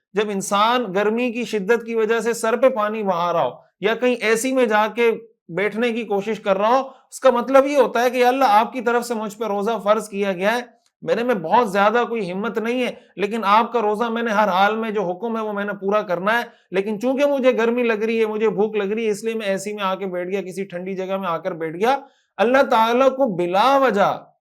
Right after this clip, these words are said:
ما جعل اللہ علیکم فی الدین من حرج، اللہ تعالیٰ نے بلا وجہ دین کے اندر حرج نہیں رکھا، اور یہ دین اللہ تعالیٰ نے اس لیے نہیں ہمیں دیا کہ ہم حرج میں، تکلیف میں مبتلا ہو جائیں۔ اس لیے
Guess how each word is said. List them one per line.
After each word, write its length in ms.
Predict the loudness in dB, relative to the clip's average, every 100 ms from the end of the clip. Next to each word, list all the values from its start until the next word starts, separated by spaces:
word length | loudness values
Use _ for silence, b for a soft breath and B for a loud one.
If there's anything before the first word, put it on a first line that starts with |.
| _
ما 300 | -6 -2 0
جعل 360 | 0 2 2 2
اللہ 480 | 2 2 0 2 2
علیکم 520 | 2 2 0 -2 -8
فی 120 | -8
الدین 460 | -8 -6 -4 -4 -6
من 140 | -8
حرج، 400 | 0 2 4 2 0
اللہ 180 | -4 -2
تعالیٰ 300 | 0 0 0
نے 120 | -2
بلا 440 | -2 -2 2 2
وجہ 400 | 0 0 2 0 -2 B B -6
دین 360 | -2 -2 -2
کے 100 | -4
اندر 180 | -4 -4 -2 2
حرج 280 | 4 4 0 -16 -8
نہیں 200 | -4 -2
رکھا، 340 | -2 -4 -10 -12 b b
اور 120 | -4
یہ 120 | -2
دین 240 | 0 0 2
اللہ 160 | 2
تعالیٰ 380 | 2 2 2 0
نے 140 | -2 -4
اس 140 | -4
لیے 180 | -6 -4
نہیں 160 | -2
ہمیں 200 | -2 -2
دیا 280 | -2 -2 -4
کہ 120 | -4
ہم 120 | -8 -4
حرج 400 | -2 0 0 -4
میں، 140 | -6
تکلیف 400 | -6 -4 -4 -4
میں 80 | -6
مبتلا 420 | -6 -2 0 0
ہو 140 | 0
جائیں۔ 180 | -2 -4 -6 B B B
اس 280 | -4 -4 -4
لیے 440 | -4 -4 -6 -12